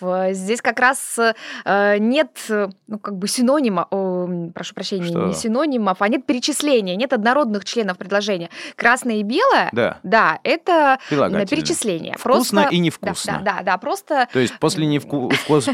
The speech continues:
Speaker 2: перед
Speaker 1: <laughs>
Speaker 2: невкусно мы бы поставили запятую?
Speaker 1: Нет, к-, тогда
Speaker 2: Нет.
Speaker 1: были бы однородные члены предложения, а здесь-то их
Speaker 2: Начинается.
Speaker 1: нет.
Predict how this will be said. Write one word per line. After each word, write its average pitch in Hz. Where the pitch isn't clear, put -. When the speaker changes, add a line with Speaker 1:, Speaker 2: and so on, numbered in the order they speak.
Speaker 2:
перед 160
Speaker 1:
<laughs> -
Speaker 2:
невкусно 180
мы 170
бы 151
поставили 147
запятую? 143
Speaker 1:
Нет, 196
к-, -
тогда 214
Speaker 2:
Нет. -
Speaker 1:
были 403
бы 240
однородные 233
члены 196
предложения, 180
а 185
здесь-то 185
их 196
Speaker 2:
Начинается. 190
Speaker 1:
нет. 285